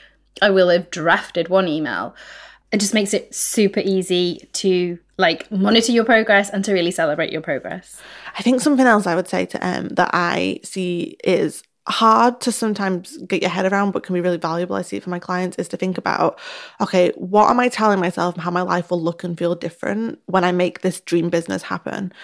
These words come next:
Speaker 2: And how can you bring some of that into your present day? Even if it's something as simple as, "Okay, when my dream business happens, my office will feel nicer and I'll go for walks in the middle of the day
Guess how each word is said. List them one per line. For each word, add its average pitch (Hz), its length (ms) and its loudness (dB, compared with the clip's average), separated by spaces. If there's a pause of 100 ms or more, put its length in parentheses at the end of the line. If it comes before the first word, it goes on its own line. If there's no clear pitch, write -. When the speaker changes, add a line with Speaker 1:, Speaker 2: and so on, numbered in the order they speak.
(480)
Speaker 2:
And 196 120 4
how 190 180 4
can 214 160 4
you 214 80 4
bring 196 240 2
some 185 160 -4
of 180 120 -2
that 170 180 -2
into - 280 -8
your 180 100 -4
present - 500 -6
day? - 400 -4 (560)
Even 240 240 6
if 262 140 8
it's - 100 2
something 214 280 2
as 196 100 0
simple 196 340 0
as, 185 380 -2
"Okay, 175 260 -2
when 175 140 0 (100)
my 165 120 -2
dream 247 260 2
business 214 380 0
happens, 180 440 -2
my - 120 -4 (100)
office 202 340 0
will 190 80 -4
feel 190 220 -4
nicer 180 600 -4
and 175 120 -6
I'll 170 80 -4
go 170 160 -4
for 180 160 -10
walks 208 360 0
in 202 60 -4
the 196 60 0
middle 185 200 0
of 180 120 -4
the 180 80 -4
day 170 500 -6